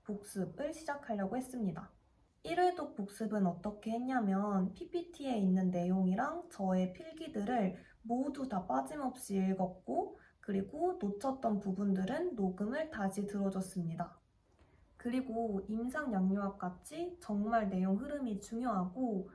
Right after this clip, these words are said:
암기할 양이 많은 과목만 워드를 이용해서 표 형식으로 전체 내용을 정리했어요. 임상 양료학이라는 과목이 원부터 쓰리까지 있는데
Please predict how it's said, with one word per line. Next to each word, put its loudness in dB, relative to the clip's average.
암기할 -2
양이 0
많은 2
과목만 2
워드를 2
이용해서 0
표 -2
형식으로 -2
전체 -4
내용을 0
정리했어요. 0
임상 2
양료학이라는 2
과목이 0
원부터 0
쓰리까지 -4
있는데 -2